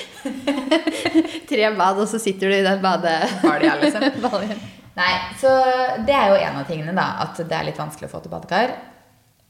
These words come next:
Speaker 2: Men det går i første etasje, men det er bare så sjelden å måtte gå opp i det badekaret hver morgen for å dusje, liksom. For jeg kan ikke bade hver morgen, på en måte. Eller kan, men jeg har ikke tid til det. Så, og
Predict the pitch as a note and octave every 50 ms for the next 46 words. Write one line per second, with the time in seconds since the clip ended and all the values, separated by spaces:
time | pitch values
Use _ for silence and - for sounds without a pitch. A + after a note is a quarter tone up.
0 | _ _ - - - F#3+ F3+ F3+ E3+ D#3+ E3 E3 D#3+ E3 E3 E3 - D#3+ - -
1 | E3 D#3+ - F3 G3+ G#3 F#3+ F3 F3+ F#3 F3+ E3+ D#3 D#3+ E3 D#3+ - E3+ D#3 D#3+
2 | - D#3+ D#3 - D#3 E3 - - - - - E3+ D#3 D#3+ D#3 - - - - -
3 | D#3 D#3 D3+ - D3+ D3+ D2+ D2+ - - - D#2+ - D#3 D3+ - - - - G3+
4 | A3+ C#4 C#4+ B3 G#3+ - - F#3 - F3+ D#3+ D#3+ F#3 F#3+ G#3+ F#3 - - D3+ D3+
5 | D3 D3+ D#3 D#3 D#3+ G3+ A#3 - - A#3+ A#3 - C#4+ C4+ - - F#3+ F3+ - -
6 | - - - A3+ B3 A#3+ G#3 F#3+ - G3 F#3+ F3+ F3 E3+ - - - F3 E3+ -
7 | - F#3+ - - - F#3 G#3 - - - - - - - - - - - - -
8 | _ _ _ _ - - G#3+ G#3 G3+ G3 G3 F#3+ F#3+ F#3+ F#3+ F#3+ F#3 F#3+ F#3+ F#3+